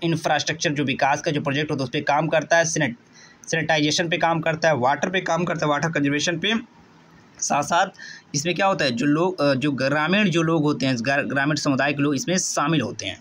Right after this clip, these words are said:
इन सारे project में। In the return, बदले में the villagers get cloth, और बदले में जो विलेजर इसमें काम करते हैं तो उन्हें कपड़े मिलता है,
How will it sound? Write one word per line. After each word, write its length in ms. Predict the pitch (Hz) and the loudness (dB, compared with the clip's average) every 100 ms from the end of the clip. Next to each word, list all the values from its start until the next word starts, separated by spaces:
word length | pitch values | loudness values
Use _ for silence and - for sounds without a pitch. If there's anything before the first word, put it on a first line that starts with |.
| - | -6
इन 60 | 147 | -4
सारे 240 | 139 131 | -2 -2
project 320 | 123 117 104 107 | -2 -4 -4 -10
में। 120 | - - - - - 214 | -12 -18 -20 -20 -8 2
In 120 | 233 226 | 4 4
the 120 | 214 | 4
return, 300 | 208 190 165 | 0 0 2
बदले 420 | 113 131 151 185 | 2 0 2 2
में 180 | 196 214 | 2 2
the 160 | 160 | 0
villagers 600 | 139 151 185 202 214 220 - - | 0 2 2 0 0 -2 -4 -8
get 260 | 143 165 190 | -2 0 0
cloth, 420 | - 147 131 117 | -2 -2 0 0
और 80 | 117 | 0
बदले 300 | 123 135 165 | 0 0 0
में 260 | 180 147 165 - - - - | 0 -2 -6 -14 -20 -20 -8
जो 200 | 120 147 | -2 0
विलेजर 300 | 139 147 156 | 2 2 2
इसमें 280 | 156 - 147 | 0 -2 -4
काम 280 | - 135 175 | 0 0 0
करते 300 | 165 170 175 | 0 -2 0
हैं 80 | 165 | 0
तो 60 | |
उन्हें 200 | 151 190 202 190 | 2 2 -2 -4
कपड़े 300 | 170 208 214 | -4 0 2
मिलता 380 | 156 120 101 | 0 0 -4
है, 80 | 98 | -6